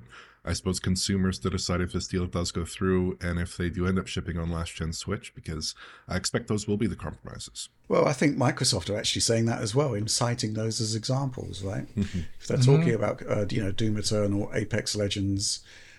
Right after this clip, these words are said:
Speaker 2: uh, Fortnite, you know, you can look at those titles, you can see how they compare against the, um, the ex-, existing console versions. I guess the saving grace is that the, um, you know, Warzone two, uh, does have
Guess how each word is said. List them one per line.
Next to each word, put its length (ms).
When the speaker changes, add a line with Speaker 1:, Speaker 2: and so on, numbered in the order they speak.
Speaker 2:
uh, 60
Fortnite, 680
you 80
know, 80
you 160
can 160
look 140
at 80
those 200
titles, 480
you 80
can 160
see 340
how 280
they 160
compare 480
against 420
the, 360
um, 360
the 240
ex-, 180
existing 560
console 400
versions. 640
I 60
guess 200
the 80
saving 600
grace 440
is 220
that 260
the, 400
um, 540
you 80
know, 100
Warzone 480
two, 380
uh, 280
does 300
have 420